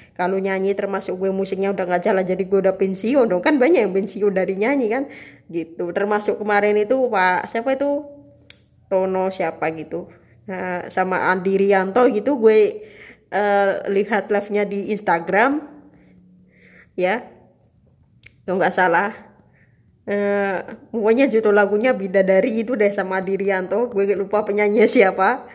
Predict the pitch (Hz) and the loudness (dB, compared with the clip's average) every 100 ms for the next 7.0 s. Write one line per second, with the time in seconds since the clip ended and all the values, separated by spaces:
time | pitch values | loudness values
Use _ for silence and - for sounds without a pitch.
0 | - _ - 240 - 226 240 349 311 294 | -20 _ -18 -16 -8 -8 -6 -2 0 0
1 | - - 349 339 285 277 247 294 269 349 | -2 0 0 2 0 2 4 6 6 6
2 | 359 226 208 214 214 208 214 208 226 269 | 6 4 4 4 4 2 2 2 0 2
3 | 302 285 233 240 240 - - - - _ | -2 0 -2 -2 -12 -18 -20 -20 -20 _
4 | - - - _ _ _ _ _ _ - | -20 -20 -20 _ _ _ _ _ _ -20
5 | - - - 381 330 - 285 285 285 254 | -20 -20 -12 -10 -10 -2 2 4 2 2
6 | 233 240 254 262 294 254 240 240 226 330 | 4 4 2 2 -2 0 0 2 4 6